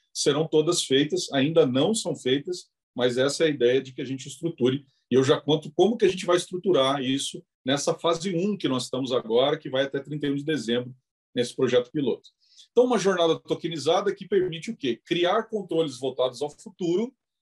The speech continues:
e moldar as regras da própria comunidade, tá? Uma cereja no bolo desse processo todo é que qualquer utility token, tecnicamente, ele só para de pé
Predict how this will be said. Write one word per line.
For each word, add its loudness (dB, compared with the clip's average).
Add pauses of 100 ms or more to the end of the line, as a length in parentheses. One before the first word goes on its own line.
(220)
e -4
moldar 2
as -2
regras 0
da -2
própria -2
comunidade, -4
tá? 0 (760)
Uma 2
cereja 2
no -2
bolo 2
desse -4
processo -2
todo 0
é 0
que -20
qualquer 2
utility -2
token, -4 (100)
tecnicamente, -2
ele -2
só -2
para 2
de -12
pé 2